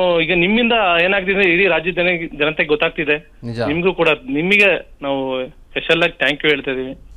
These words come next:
Speaker 2: ಇಲ್ರಿ, ಇದು ದೇಶದ ಜನಕ್ಕೆ ನಮ್ಮಿಂದ ಕೊಡಬಹುದಾದಂಥ ಅತೀ ಚಿಕ್ಕ ಕೊಡುಗೆ ಅಷ್ಟೇ. ರೈತನಿಗೆ ನಾವು ಸಲ್ಲಿಸಬಹುದಾದಂಥ ಅತಿ ಸಣ್ಣ ನಮನಗಳಷ್ಟೇ.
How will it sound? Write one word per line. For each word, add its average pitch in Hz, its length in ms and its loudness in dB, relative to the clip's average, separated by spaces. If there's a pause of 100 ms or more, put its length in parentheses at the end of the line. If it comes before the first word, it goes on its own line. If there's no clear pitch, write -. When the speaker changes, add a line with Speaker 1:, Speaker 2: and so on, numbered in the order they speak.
Speaker 2:
ಇಲ್ರಿ, 165 560 2
ಇದು 151 200 0
ದೇಶದ 165 400 2
ಜನಕ್ಕೆ 170 840 2
ನಮ್ಮಿಂದ 160 400 -2
ಕೊಡಬಹುದಾದಂಥ 156 840 4 (680)
ಅತೀ 196 560 0
ಚಿಕ್ಕ 196 280 -6
ಕೊಡುಗೆ 180 340 -2
ಅಷ್ಟೇ. 160 480 4
ರೈತನಿಗೆ 170 480 2
ನಾವು 160 220 2
ಸಲ್ಲಿಸಬಹುದಾದಂಥ 151 920 0
ಅತಿ 147 300 0
ಸಣ್ಣ 190 320 -2
ನಮನಗಳಷ್ಟೇ. 160 1000 -2